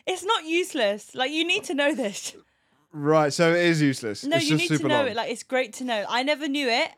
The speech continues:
Speaker 1: and it was dangerous that I didn't know it. And you lot at home, it's dangerous if you don't know it.
Speaker 2: Why do I have a feeling that you're gassing this up and I'm definitely gonna have heard of this before?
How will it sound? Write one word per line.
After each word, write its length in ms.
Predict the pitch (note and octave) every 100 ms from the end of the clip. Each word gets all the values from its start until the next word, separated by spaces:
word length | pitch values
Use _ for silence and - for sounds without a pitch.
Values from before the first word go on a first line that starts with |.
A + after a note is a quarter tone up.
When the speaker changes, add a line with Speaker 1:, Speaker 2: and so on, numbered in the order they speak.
| _
Speaker 1:
and 160 | A#3 A#3
it 120 | G#3
was 180 | A3+ F3+
dangerous 420 | A#3+ C4 A#3 A3
that 80 | G3
I 60 |
didn't 260 | F#3+ A3+ G#3+
know 180 | G#3 F#3
it. 160 | D#3+ - _ _ _
And 200 | A3+ A#3
you 100 | C#4+
lot 200 | C4 A3+
at 40 |
home, 380 | B3 C4 B3 D4 -
it's 100 | A3+
dangerous 420 | B3 B3 B3+ B3+
if 120 | -
you 60 | G#3+
don't 340 | F3 A3+ F#3
know 200 | A3+ A#3
it. 220 | F3 - - _
Speaker 2:
Why 200 | A#2+ D3
do 100 | E3+
I 100 | D3+
have 200 | D3 C#3+
a 60 |
feeling 460 | B2 - C#3+ C#3 B2
that 120 | A2+
you're 140 | G#2 A2+
gassing 340 | C3 D3 C3+
this 120 | A#2+
up 160 | C3 D3 -
and 140 | A2+
I'm 180 | G#2+ A#2
definitely 460 | G#2+ B2 A#2+ B2+
gonna 160 | A#2 G#2+
have 200 | A2 G#2+
heard 240 | A2 A#2 G#2+
of 80 |
this 120 | F#2 -
before? 380 | G#2 G#2+ D2+